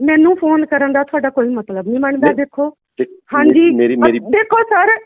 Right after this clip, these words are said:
Speaker 1: ਐਕਸਕਿਊਜ਼ ਮੀ ਸਰ, ਮੇਰੇ ਕੋਲ ਟਾਈਮ ਨਹੀਂ ਆ, ਪਲੀਜ਼ ਮੇਰੀ ਡਿਊਟੀ ਦਾ ਟਾਈਮ ਹੋ ਰਿਹਾ।
Speaker 2: ਚਲੋ, ਮੈਂ
Speaker 1: ਠੀਕ ਆ?
Speaker 2: ਦੇਖੋ, ਮੇ-, ਮੈਂ
Speaker 1: ਹਾਂਜੀ।
Speaker 2: ਸਟੋਰੀ, ਮੈਂ ਪਤਾ ਕੀ ਸੀ, ਮੇਰੀ ਇੱਕ ਬੇਨਤੀ ਸੁਣ
Speaker 1: ਸਟੋਰੀ,
Speaker 2: ਲਓ।
Speaker 1: ਇੱਕ ਗੱਲ ਇਹ ਵੀ ਸੋਚ ਲਓ,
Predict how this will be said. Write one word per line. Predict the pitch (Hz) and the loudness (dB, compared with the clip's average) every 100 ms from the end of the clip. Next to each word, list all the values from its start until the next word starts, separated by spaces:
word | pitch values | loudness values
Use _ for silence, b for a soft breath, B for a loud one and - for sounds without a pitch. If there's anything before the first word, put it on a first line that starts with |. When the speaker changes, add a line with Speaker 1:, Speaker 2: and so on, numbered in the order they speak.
| - | -6
Speaker 1:
ਐਕਸਕਿਊਜ਼ | - - 330 349 339 | -6 -6 -2 0 2
ਮੀ | 330 349 | 2 2
ਸਰ, | 339 349 403 | 0 -2 -2
ਮੇਰੇ | 262 277 | -2 -2
ਕੋਲ | 262 269 | -2 -4
ਟਾਈਮ | 277 247 240 | -2 -4 -4
ਨਹੀਂ | 233 | -4
ਆ, | 277 | -6
ਪਲੀਜ਼ | 285 269 320 | -6 -2 0
ਮੇਰੀ | 302 247 226 | 0 -2 -6
ਡਿਊਟੀ | 226 214 | -8 -8
ਦਾ | 214 208 | -8 -8
ਟਾਈਮ | 202 202 | -8 -10
ਹੋ | 180 | -10
ਰਿਹਾ। | 190 214 - | -12 -14 2
Speaker 2:
ਚਲੋ, | 156 139 | 4 6
ਮੈਂ | 123 135 147 | 4 6 6
Speaker 1:
ਠੀਕ | 214 - | 4 0
ਆ? | |
Speaker 2:
ਦੇਖੋ, | 403 | 0
ਮੇ-, | 302 - 302 | 0 0 2
ਮੈਂ | 262 | 2
Speaker 1:
ਹਾਂਜੀ। | 143 - | 2 0
Speaker 2:
ਸਟੋਰੀ, | 147 135 139 147 139 | 0 2 4 2 2
ਮੈਂ | 127 135 | 2 2
ਪਤਾ | - 147 | 0 -4
ਕੀ | 180 175 | -4 -4
ਸੀ, | 160 147 | -2 2
ਮੇਰੀ | 135 | 0
ਇੱਕ | 139 | 0
ਬੇਨਤੀ | - 123 403 | 0 0 4
ਸੁਣ | 415 427 453 | 2 4 4
Speaker 1:
ਸਟੋਰੀ, | |
Speaker 2:
ਲਓ। | 466 480 480 311 | 4 4 2 0
Speaker 1:
ਇੱਕ | - 427 | 0 2
ਗੱਲ | 415 403 | 2 2
ਇਹ | 370 302 | 2 2
ਵੀ | 440 | 2
ਸੋਚ | 466 427 440 | 2 0 2
ਲਓ, | 392 381 | 2 2